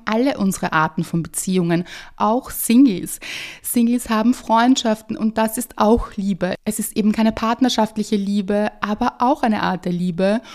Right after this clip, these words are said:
Und gerade wenn man eben Single ist oder in einer Beziehung, in der man gerade nicht glücklich ist, wird einem das am Valentinstag manchmal so gespiegelt.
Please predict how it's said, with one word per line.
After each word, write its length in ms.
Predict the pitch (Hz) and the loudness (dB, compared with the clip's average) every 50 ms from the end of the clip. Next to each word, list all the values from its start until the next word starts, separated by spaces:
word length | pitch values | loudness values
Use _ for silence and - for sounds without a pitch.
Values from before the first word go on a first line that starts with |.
| - - - - - - - - | -18 -18 -18 -18 -16 -18 -14 -6
Und 440 | - 226 233 233 233 226 - - - - _ _ - - | -2 0 2 4 2 2 0 -6 -10 -12 _ _ -12 -4
gerade 500 | - 247 240 - 226 220 233 233 262 233 | -2 -2 0 0 0 0 2 2 2 2
wenn 140 | 220 233 226 | 4 4 4
man 120 | 233 233 | 2 2
eben 220 | 233 220 208 214 214 | 0 -2 -2 -2 -2
Single 380 | - - 254 247 254 240 240 | -2 2 4 4 4 4 4
ist 320 | - - 226 220 - - - _ _ | 0 -2 -2 -2 -4 -10 -18 _ _
oder 240 | - 220 233 226 226 | 0 2 2 4 4
in 100 | 220 220 | 4 4
einer 160 | 220 220 208 | 4 2 2
Beziehung, 500 | 202 208 - - - - 208 214 214 - | 0 -2 -6 -4 -2 0 2 2 2 2
in 100 | - 208 | 2 2
der 140 | 208 208 202 | 2 2 2
man 200 | 202 202 202 185 | 4 2 2 0
gerade 360 | - 208 190 196 190 190 196 | -2 -4 -2 -2 0 0 2
nicht 260 | 196 202 220 214 - | 2 2 2 0 -2
glücklich 400 | - 208 208 208 - 208 - - | -2 -2 -2 -2 -2 -6 -4 -2
ist, 380 | - 202 202 - - - - - - - - - - | 0 0 0 -2 -4 -12 -16 -16 -18 -20 -16 -8 -4
wird 220 | 185 214 226 - | -2 -2 -2 0
einem 200 | - 202 208 220 | 0 0 2 2
das 200 | 208 214 208 - | 2 0 -2 -2
am 160 | - 202 190 165 | -2 -2 0 0
Valentinstag 680 | 180 180 190 202 214 208 - 208 202 - - 202 - | 0 0 2 0 0 0 0 -2 -2 -2 -4 -6 -4
manchmal 440 | 185 180 185 208 214 - - 220 214 | -2 0 0 0 -2 0 0 -2 -2
so 120 | 214 - | 0 -2
gespiegelt. 800 | 185 180 196 - - - - - 196 202 185 - 180 175 165 - | -2 -2 -2 -4 -4 -8 -8 -6 -4 -4 -2 -2 -4 -4 -4 -8